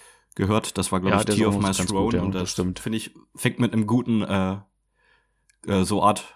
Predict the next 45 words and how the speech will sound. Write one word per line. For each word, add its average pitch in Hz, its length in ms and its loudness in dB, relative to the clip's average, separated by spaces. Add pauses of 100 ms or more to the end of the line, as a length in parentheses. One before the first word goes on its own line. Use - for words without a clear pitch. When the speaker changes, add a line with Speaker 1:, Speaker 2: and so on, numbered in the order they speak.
(120)
Speaker 1:
Rock'n'Roll-Drumming 101 1120 2
an. 92 400 -6
Und 90 440 -8
das 98 120 -4
fand 98 200 -2
ich, 98 180 -4 (260)
<laughs> - 280 -16
hätte 233 220 2
sehr 101 200 0 (100)
cool 135 80 4
gepasst 101 400 -2
irgendwie, 95 340 -2
wenn 95 120 0
das 98 140 -2
der 95 160 -2
erste 95 260 -2
Song 120 200 0
gewesen 85 440 -2
wär. 85 300 -6 (440)
Halt, 90 320 -10
äh, 90 220 -4
so 90 220 -4
mit 90 180 -4
den 98 140 -2
Erwartungen 92 560 -2
so 90 80 -6
ein 85 80 -4
bisschen 90 260 -6
brechen, 98 420 -6
weil's 90 260 -6
ja, 82 380 -6
wie 87 100 -10
gesagt, 82 320 -4
äh, 85 280 -4
neu 90 280 -2
aufgenommener 87 560 -4
Song 95 300 -6
ist, 104 260 -8 (420)
der 82 240 -2
ja 80 280 -4
schon 87 160 -6
ein 85 40 -4
bisschen 85 200 -6
älter 92 300 -4
ist. 101 200 -6